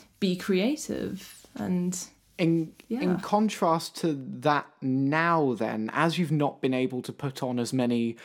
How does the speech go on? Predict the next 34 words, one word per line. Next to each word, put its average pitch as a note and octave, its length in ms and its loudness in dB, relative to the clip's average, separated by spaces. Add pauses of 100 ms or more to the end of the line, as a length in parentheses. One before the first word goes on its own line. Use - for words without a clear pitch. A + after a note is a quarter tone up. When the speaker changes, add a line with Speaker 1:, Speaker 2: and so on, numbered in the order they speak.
(240)
Speaker 2:
physical C3 580 0
events A#2 640 0
as A#2 500 2
you B2 640 2 (140)
or, A#2 420 0 (100)
or B2+ 140 2
the B2 140 0
university A#2+ 540 0
deem, A#2+ 460 2
deem B2 240 2
you A2+ 120 0
to A#2 200 0
or A2 140 2
would A2 120 -2
have G2+ 340 -4
wanted C3+ 640 -4
because B2+ 460 -2
of A2 320 -4
social A2+ 340 -4
distancing B2+ 580 -4
rules, A#2 480 -4 (220)
having A#2+ 220 2
to A2+ 100 -4
make A2+ 180 -2
smaller B2 460 -2
events A#2 380 -4
because A#2 320 -6
of, G#2+ 120 -8 (140)
mm, B2+ 200 -2 (100)
potentially C3+ 400 -2
less A#2+ 160 -4
people A#2+ 520 -6
sort A#2+ 160 -6
of A2 120 -6